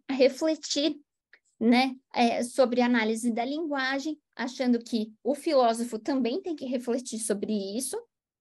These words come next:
né, e tem sua publicação, né, o Tratado Lógico-Filosófico, muito importante, é, e,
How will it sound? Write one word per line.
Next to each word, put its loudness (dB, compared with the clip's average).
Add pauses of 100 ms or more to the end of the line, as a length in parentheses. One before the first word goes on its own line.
(240)
né, 0 (300)
e -4
tem 4
sua 0
publicação, 0
né, 0
o -4
Tratado -2
Lógico-Filosófico, -2
muito -6
importante, -2 (960)
é, 4 (640)
e, 0